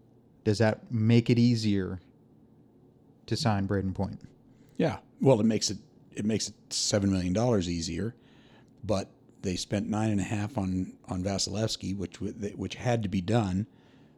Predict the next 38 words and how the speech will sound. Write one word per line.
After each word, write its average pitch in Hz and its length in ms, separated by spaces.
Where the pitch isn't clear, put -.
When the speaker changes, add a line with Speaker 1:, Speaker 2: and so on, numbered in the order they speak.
Speaker 2:
Uh, 101 280
I 117 80
don't 123 320
see 131 420
any 117 220
way 110 300
that 104 160
they 104 120
let 101 240
Braden 101 300
Point 107 300
get 104 160
away. 104 240
I 101 80
don't 131 160
know. 214 240
I 117 60
haven't 143 240
heard 139 240
what 117 140
he's 107 200
asking 113 540
for, 135 260
but 113 140
I 101 80
have 110 260
to 101 80
presume 104 520
it's 101 200
in 101 140
the 95 60
ten 95 380
range. 90 420
Speaker 1:
Well, 113 100
'cause 107 320
Speaker 2:
At - 200
le-, 110 120
he's 107 360